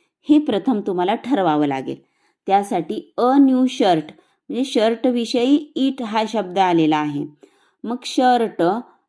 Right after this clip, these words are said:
आपण काय म्हणतो, तो शर्ट, तो शर्ट म्हणून it चा, अ, अर्थ तो असा या ठिकाणी आपल्याला घ्यावा लागेल. it चा अर्थ तो,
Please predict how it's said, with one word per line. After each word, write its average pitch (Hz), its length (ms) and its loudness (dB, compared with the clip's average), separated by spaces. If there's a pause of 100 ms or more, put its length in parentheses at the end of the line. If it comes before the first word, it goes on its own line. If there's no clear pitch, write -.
आपण 202 360 -4
काय 269 160 2
म्हणतो, 226 340 4
तो 262 460 2
शर्ट, 190 460 0 (720)
तो 269 220 4
शर्ट 170 380 2 (140)
म्हणून 180 340 0
it 202 140 -2
चा, 285 520 0 (360)
अ, 190 200 -4 (100)
अर्थ 240 340 0
तो 277 560 0
असा 202 240 -2
या 202 180 2
ठिकाणी 180 420 -4
आपल्याला 180 300 -4
घ्यावा 170 380 0
लागेल. 139 360 -4 (800)
it 208 340 -6
चा 247 120 2
अर्थ 180 440 -2
तो, 208 600 -2